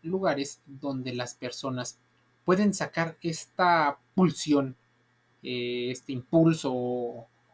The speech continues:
de, de agresión, sin que se hagan tanto daño ellos,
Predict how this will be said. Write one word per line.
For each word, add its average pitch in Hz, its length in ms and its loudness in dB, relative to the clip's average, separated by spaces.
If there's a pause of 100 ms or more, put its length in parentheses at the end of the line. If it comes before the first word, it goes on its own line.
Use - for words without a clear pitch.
(260)
de, 127 640 -4 (1160)
de 131 120 -2
agresión, 123 420 -4 (1400)
sin 185 360 0
que 170 220 -6 (600)
se - 140 0
hagan 139 220 0
tanto 135 260 -2
daño 127 240 -2
ellos, 160 380 -4